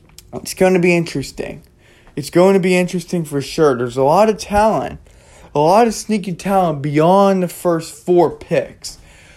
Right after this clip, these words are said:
that we need to start recognizing. And I'm actually gonna show, um, share my mock draft, my second one, uh, comparing the two, um, later in this podcast episode. But I, I wanted to bring it up because what should the Warriors do with their first two,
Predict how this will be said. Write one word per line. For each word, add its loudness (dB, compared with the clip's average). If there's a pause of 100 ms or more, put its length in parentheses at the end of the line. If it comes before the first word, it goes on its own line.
(140)
that 2
we 2
need 0
to 0
start 2
recognizing. -2
And -2
I'm 2
actually -2
gonna -4
show, 2
um, 0
share -4
my -2
mock 0
draft, 0
my -2
second -2
one, -8 (640)
uh, 4
comparing 0
the -6
two, -4 (600)
um, 2
later 2
in -2
this -4
podcast -2
episode. -2
But 0 (500)
I, 2
I 4
wanted 2
to 2
bring 0
it -2
up -2
because -4 (260)
what 2
should -4
the -2
Warriors 0
do 0
with 0
their 4
first -4
two, -2